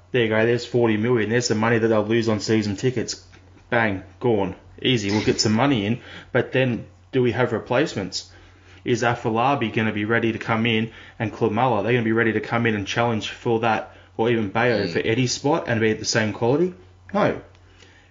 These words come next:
Speaker 1: It
Speaker 2: Yeah.
Speaker 1: is, the, like, the only one of those four I rattled off that we could really afford to lose, if anyone, is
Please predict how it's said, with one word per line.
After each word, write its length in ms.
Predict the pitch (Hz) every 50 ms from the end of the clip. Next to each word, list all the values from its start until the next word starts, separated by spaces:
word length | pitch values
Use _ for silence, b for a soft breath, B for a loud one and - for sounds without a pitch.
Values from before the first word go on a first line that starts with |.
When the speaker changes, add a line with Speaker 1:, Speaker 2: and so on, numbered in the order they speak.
| b b -
Speaker 1:
It 120 | - - 98
Speaker 2:
Yeah. 140 | 98 98 -
Speaker 1:
is, 280 | 120 110 - - - - - - - - - - - - -
the, 220 | 135 131 131 - - - - - - -
like, 180 | 135 135 131 -
the 160 | 139 - -
only 180 | 143 147 147 135
one 160 | 127 131 123
of 60 | 117
those 220 | 117 113 110 -
four 300 | - - 131 123 120 113
I 40 | 107
rattled 320 | 107 117 113 110 104 104 120
off 180 | 123 123 -
that 80 | - 90
we 140 | 110 113 110
could 160 | - 107 107
really 240 | 113 113 107 104 101
afford 400 | 95 - - 120 131 156 156 -
to 100 | 139 113
lose, 300 | 104 104 104 101 95 101
if 120 | 95 -
anyone, 600 | 123 151 151 135 107 101 98 98 101 98 95 90 - - -
is 520 | 120 120 117 117 113 110 107 - - -